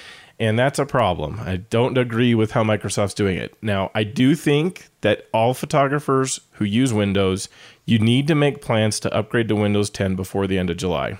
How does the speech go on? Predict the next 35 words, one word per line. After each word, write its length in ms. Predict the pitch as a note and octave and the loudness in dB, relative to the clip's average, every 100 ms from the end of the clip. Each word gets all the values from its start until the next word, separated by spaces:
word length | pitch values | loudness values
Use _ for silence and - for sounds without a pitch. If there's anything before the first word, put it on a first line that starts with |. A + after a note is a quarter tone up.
| - | -6
That's 220 | F2 - | -6 -2
not 160 | D3+ - | -2 2
very 180 | C3 | 0
far 240 | B2+ B2+ A#2+ | 2 2 4
away. 400 | G#2+ G#2+ G#2 G#2 - - - - | 4 4 2 0 -8 -20 -20 -14
You're 100 | - | -4
gonna, 240 | G2 B2+ A#2 | 0 2 0
you 100 | - | -2
probably 280 | G#2 A2+ A#2+ | -2 0 0
should 140 | C3 - | -2 0
set 200 | C#3+ C3+ | 0 0
some 160 | B2+ | -2
time 240 | D3 D3 B2+ | 0 0 0
aside 280 | - G#2 | 0 0
in 60 | G2 | 0
case 240 | G2 G2+ | -2 -2
you 80 | G#2 | -2
do 140 | F#2 G2+ | -2 0
have 160 | G#2+ | 0
a 60 | A#2 | 0
problem. 480 | C#3 B2+ F#2+ E2+ G2+ - - - - - - | 0 0 2 -2 -6 -14 -20 -20 -20 -14 -2
Uh, 280 | G#2 G2+ F#2+ | 0 2 0
do, 280 | G#2+ A2+ | 0 0
don't 320 | A2+ - B2 B2 | 0 0 0 2
do 180 | B2+ | 4
it 140 | B2+ - - | 4 0 -8
just 220 | G#2+ A#2 - | -2 -2 0
before 280 | A2+ A#2 A2 | 0 2 2
a 40 | |
photo 300 | - A2 G#2 | 2 2 0
shoot, 240 | G2 F#2 - | 0 -2 -2
for 120 | F#2 | -4
example. 600 | F2 F#2+ B2+ C#3 A2 G#2+ - - D3+ C#3+ | -2 -2 -2 0 0 -2 -6 -8 -2 0
<laughs> 400 | C3+ C3+ - - | 0 -2 -6 -4
Go 320 | B2 A#2+ A#2+ | 2 2 2